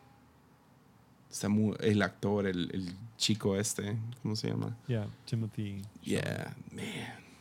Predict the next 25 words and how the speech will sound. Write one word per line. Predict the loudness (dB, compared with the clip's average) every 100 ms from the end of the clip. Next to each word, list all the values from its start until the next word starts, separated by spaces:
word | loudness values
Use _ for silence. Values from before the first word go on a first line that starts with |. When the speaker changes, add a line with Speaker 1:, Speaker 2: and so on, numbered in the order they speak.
| -20 -20 -20 -10
Speaker 1:
Sí, | -2 0 0 0
sí | -2
la | -4 -4
hizo | -8 -10
bien. | -10 -10 -2
O | 4
sea, | 10 10
todos | 10 10
los | 10 8
Speaker 2:
Yeah. | 4
Speaker 1:
actores. | 4 4 4 2 -6 -14 -20 -20 -20 -20 -20 -20 -20 -20 -20 -6
¡Mua! | 0 2 4 4 2 -10 -18 -20 -20 _ -20 -20 -20 -16 -8
Speaker 2:
Yeah. | -6 2
Speaker 1:
Menos | 8 10 10
Zendaya, | 10 8 6 6 6
o |
sea, | 4 4
ahí | 4 4 4
se | 2 0
me | 0
hizo | -2 -4
como | -4 -4
que, | -4 -4
ok. | -4 -2 -2
<laughs> | -2